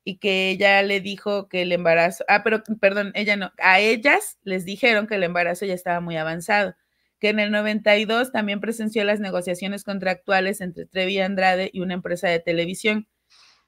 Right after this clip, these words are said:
que Andrade le dijo a la Jane Doe cuatro que había tenido reuniones imp-, importantes con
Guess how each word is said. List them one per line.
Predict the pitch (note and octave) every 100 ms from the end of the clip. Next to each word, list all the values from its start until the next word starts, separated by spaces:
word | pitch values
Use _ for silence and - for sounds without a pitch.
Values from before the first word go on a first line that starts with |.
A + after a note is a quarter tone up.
| _ _ - _ _ _ _ _ _ _ _ _
que | A3+ G#3+ G#3+ G#3
Andrade | G#3+ A3 A3 B3
le | B3
dijo | A3 G#3+ - A#3 A#3 A3+
a | G3+ F#3+
la | F3+
Jane | F3+ G3+ G#3+
Doe | A3 A3+
cuatro | A#3 A3+ A3 G#3+
que | G3
había | F#3+ F#3+
tenido | G#3 G3+ G3+
reuniones | G3 F#3+ F#3+ G#3
imp-, | G#3 G3 -
importantes | A3+ A3+ G#3+ A3+ G3+ G3+ G#3
con | - G3+ F3+ F3 E3